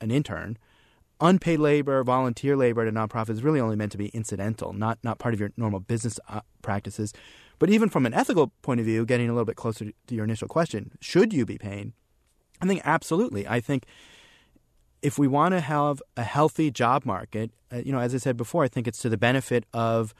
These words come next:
a college student, recent graduate, whoever they might be, to get paid for their labor. Um,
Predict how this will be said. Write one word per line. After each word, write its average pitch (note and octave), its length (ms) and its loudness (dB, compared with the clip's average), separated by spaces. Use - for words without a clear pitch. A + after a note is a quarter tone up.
a - 80 -20
college C3+ 380 2
student, C#3 340 0
recent B2+ 240 -2
graduate, B2+ 340 2
whoever C3 220 2
they A#2+ 60 2
might A2+ 180 0
be, D3+ 260 2
to E3+ 60 -4
get F#3+ 120 2
paid E3 300 2
for C3+ 80 -2
their G#2 120 0
labor. G#2 520 -2
Um, C3 320 -2